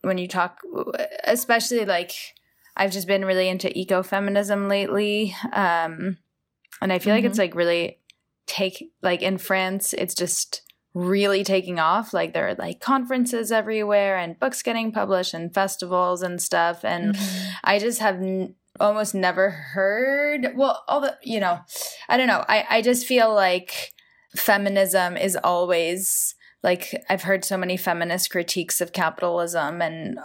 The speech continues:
Speaker 1: and I,
Speaker 2: Mm-hmm.
Speaker 1: and vice versa. Like, I feel like they're very intertwined and, like, recognized as being super intertwined. And I'm not part of that many leftist spaces that are, like, male dominated, although I know that that is a big
Speaker 2: Mm-hmm.
Speaker 1: problem. And,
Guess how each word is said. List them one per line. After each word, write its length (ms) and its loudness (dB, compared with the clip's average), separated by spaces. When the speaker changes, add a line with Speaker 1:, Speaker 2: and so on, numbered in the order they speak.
Speaker 1:
and 480 -4
I, 320 -2
Speaker 2:
Mm-hmm. 500 -2
Speaker 1:
and 280 -2
vice 300 2
versa. 380 2
Like, 220 0
I 120 2
feel 180 4
like 160 4
they're 220 2
very 480 2
intertwined 680 -2
and, 120 -4
like, 240 -2
recognized 520 -2
as 120 -8
being 220 -4
super 340 -2
intertwined. 560 0
And 100 2
I'm 200 0
not 260 0
part 220 0
of 120 -4
that 200 2
many 200 -4
leftist 340 -2
spaces 400 -4
that 160 0
are, 360 0
like, 260 -2
male 220 2
dominated, 560 0
although 520 6
I 160 2
know 180 2
that 220 0
that 140 2
is 140 -8
a 40 -10
big 240 -6
Speaker 2:
Mm-hmm. 120 -4
Speaker 1:
problem. 460 2
And, 220 -4